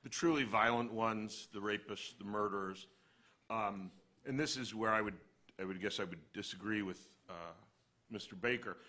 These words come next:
I believe in the death penalty. I believe in specific deterrence, and I wish it were still the law of the land. That having been said,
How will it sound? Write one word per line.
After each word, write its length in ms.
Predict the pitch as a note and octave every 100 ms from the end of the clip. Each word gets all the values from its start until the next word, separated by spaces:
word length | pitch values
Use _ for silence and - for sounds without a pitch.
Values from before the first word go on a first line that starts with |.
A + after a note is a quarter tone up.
| -
I 100 | G#2+
believe 320 | B2+ B2 C#3 D3
in 80 |
the 60 | A#2
death 240 | F#2+ F2
penalty. 400 | - F#2 F2 G#2 B2+ - _ _ _
I 80 | F#2+
believe 300 | F2+ G#2 F#2+
in 80 | F#2
specific 640 | - - - D3+ C#3 -
deterrence, 580 | F2 - F2+ G#2+ - - _ _ -
and 80 | F#2
I 80 | F#2
wish 220 | G#2 -
it 80 | -
were 80 | -
still 460 | - A2+ G#2+ G#2+ -
the 60 |
law 220 | G2 G#2 G2
of 80 |
the 60 | F2+
land. 280 | A2+ D3+ D#2+ - - _ _ _ _ _ -
That 240 | A2 G2
having 260 | G2 F#2+ F2
been 160 | E2+
said, 400 | - C3+ B2+ G#2+